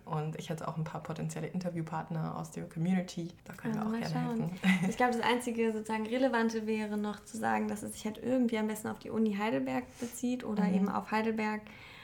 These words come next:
Speaker 2: dadurch, dass die Verknüpfung mit der G D F eben da ist,
Speaker 1: Mhm.
Speaker 2: dass man sagt, okay, vielleicht finden sich Themenbereiche,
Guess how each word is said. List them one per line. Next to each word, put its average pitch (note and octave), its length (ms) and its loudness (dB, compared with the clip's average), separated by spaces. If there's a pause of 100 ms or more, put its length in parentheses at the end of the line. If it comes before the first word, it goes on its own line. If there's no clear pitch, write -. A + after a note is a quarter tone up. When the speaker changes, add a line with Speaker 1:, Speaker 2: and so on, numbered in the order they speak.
(140)
Speaker 2:
dadurch, G#3+ 240 4
dass G#3 260 -2
die G3+ 300 -4
Verknüpfung G#3+ 440 -2
mit G#3 120 0
der G3+ 160 -2
G G#3 120 -4
D G3 140 -4
F F#3+ 180 -6
eben G3+ 220 -2
da G#3 280 -2
ist, C4+ 200 -2
Speaker 1:
Mhm. F#3+ 280 2 (300)
Speaker 2:
dass G3+ 140 -4
man G#3+ 160 2
sagt, G3+ 240 0
okay, G#3 320 -4
vielleicht G3+ 400 -8
finden A#3 300 0
sich G#3+ 160 -2
Themenbereiche, G#3 1000 -2